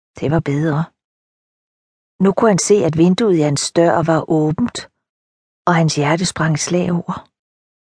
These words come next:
Uden for bilen virkede luften grå og tåget. Hvorfor virkede det bekendt? Udstødning. Motorens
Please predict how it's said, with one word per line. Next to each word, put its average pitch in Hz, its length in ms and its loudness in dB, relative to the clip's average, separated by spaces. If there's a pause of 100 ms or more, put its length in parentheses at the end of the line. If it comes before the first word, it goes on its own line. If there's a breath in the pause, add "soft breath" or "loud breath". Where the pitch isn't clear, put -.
(1000)
Uden 226 240 6
for 196 160 0
bilen 196 260 2 (100)
virkede 180 340 6
luften 170 340 0
grå 170 140 2 (140)
og 165 140 -6
tåget. 170 380 2 (1600)
Hvorfor 160 260 -4 (140)
virkede 160 380 0
det 185 160 -2
bekendt? - 380 -6 (1700)
Udstødning. 185 600 -4 (880)
Motorens 208 500 0